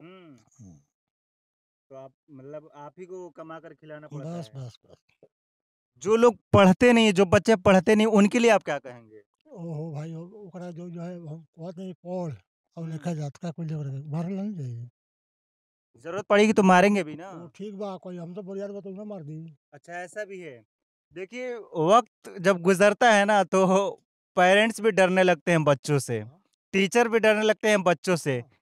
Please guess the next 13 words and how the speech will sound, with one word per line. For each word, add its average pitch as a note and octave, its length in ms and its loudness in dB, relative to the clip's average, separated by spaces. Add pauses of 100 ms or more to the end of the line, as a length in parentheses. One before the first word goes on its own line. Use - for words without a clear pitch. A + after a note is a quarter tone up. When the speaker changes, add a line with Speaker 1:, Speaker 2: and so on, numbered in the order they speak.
Speaker 1:
क्या F#3 160 4
पता G#3+ 260 0
कहीं G#3 280 -2
वार F3+ 400 2
न F3+ 100 2
कर E3 220 2
दे। B2+ 180 -2
Speaker 2:
हाँ। D#3+ 300 -20 (520)
Speaker 1:
तो G#3+ 400 0 (260)
ये F#3+ 200 -4
देखिए, A3 440 2
चचा G3 440 2
बहुत, G#3 320 4